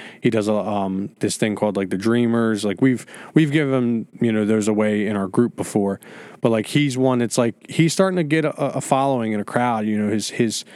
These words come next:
his Facebook page, um, where he does a lot of his, his dealings, is grown from, like, you know, a couple, couple hundred to a couple thousand over just the last, you know, couple months.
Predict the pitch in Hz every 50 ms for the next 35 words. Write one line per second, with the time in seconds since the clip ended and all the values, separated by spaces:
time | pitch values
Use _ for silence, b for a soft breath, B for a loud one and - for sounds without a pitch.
0 | B B B B B - 123 104 - - 131 131 - - 127 110 - - 120 117
1 | 113 113 110 101 101 - - - - 113 107 104 104 101 101 101 98 - - -
2 | - 110 110 104 110 110 113 110 104 107 104 104 104 104 104 92 - 104 95 -
3 | - - - 104 92 - - 135 147 147 135 120 110 107 107 101 - - B B
4 | B B B B B B B B _ _ _ - - - _ _ - 117 101 -
5 | - 139 131 127 120 113 107 - 120 113 110 107 95 - - - 117 110 104 101
6 | - - - 120 104 - 113 110 104 104 - - - 123 104 113 110 104 98 -
7 | - - 127 120 117 110 110 104 98 - - 117 104 95 - 120 - - - -
8 | - 107 107 113 110 - 101 92 90 95 - _ - - 110 101 104 104 104 104
9 | - - 110 101 101 101 101 98 - - - 110 101 98 95 - - 104 - 98
10 | 95 101 101 98 92 - - -